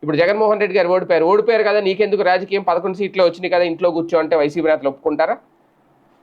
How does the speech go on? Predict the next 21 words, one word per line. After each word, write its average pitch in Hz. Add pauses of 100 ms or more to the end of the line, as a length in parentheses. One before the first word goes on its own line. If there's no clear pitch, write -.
(120)
అలాగే 196
తెలుగుదేశం 247
పార్టీ 226
కూడా 202
అంతే, 185
ఆయన 208
ఇష్టం. 185
కాకపోతే 226
ఇక్కడ 208
ఈ 190
మైండ్ 185
గేమ్ 226
అనేది 196
స్టార్ట్ 175
అయింది. 110 (480)
అంటే, 180 (300)
ఆ, 143
ప్రజల్లో 220 (280)
ఎలాంటి 208
సంకేతం 208
పంపించాలనుకుంటున్నారు 165